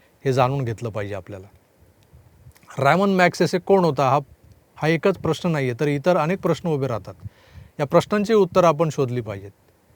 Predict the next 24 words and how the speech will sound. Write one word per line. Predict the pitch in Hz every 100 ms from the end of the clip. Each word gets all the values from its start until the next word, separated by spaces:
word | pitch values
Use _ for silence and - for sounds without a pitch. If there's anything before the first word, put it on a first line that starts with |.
| _ _ - -
कसं | 160
आहे, | 226 -
कोणत्याही | 175 170 180 202 214
मोठ्या | 175 147 180
पुरस्कारासोबत | 165 151 143 - 147 139 143 151 160
मोठी | 131 123 147
रक्कम | 123 - 160
जोडलेली | 131 120 113 107
असते. | 95 - - - _ - _ _ - _ _ _ _ -
मॅगसेसे | 143 156 190 180
पुरस्कारासोबत | 180 170 165 - 170 165 160 160 165 - -
काय | 147
मिळतं, | 160 160 143 160 - _ _ _ -
तर | 127
या | 135
अवॉर्डसह | 131 135 147 - 135 147 139
पन्नास | 127 131 147 -
हजार | 123 147
यू | 131 127
एस | 131
डॉलर्स, | 120 117 127 -
म्हणजे | 120 120
जवळपास, | 120 131 131 156 - _ - - - _ _ -
अ, | 120 120